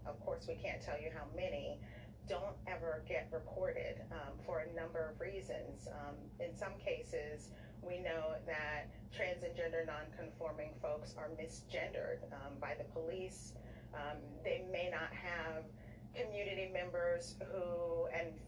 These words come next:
friends and family members who will step up and say, "This is who this person really was." Um,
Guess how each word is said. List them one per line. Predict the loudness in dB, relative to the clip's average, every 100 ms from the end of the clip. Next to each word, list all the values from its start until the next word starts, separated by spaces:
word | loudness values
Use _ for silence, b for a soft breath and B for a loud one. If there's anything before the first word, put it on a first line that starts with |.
| 0
friends | 2 2 2
and | 2
family | 2 2 2 2
members | 2 4 4 2 -2 -2
who | 0 2 4
will | 4 0
step | 0 -2 0
up | -2 -2
and | -4 -2
say, | 0 2 2 0 -2 B B
"This | -4 -2
is | -2
who | -2 -2
this | -2
person | 0 0 0 0 2
really | 2 2
was." | 0 2 2 0 -4 -8 B B B B
Um, | -2 0 0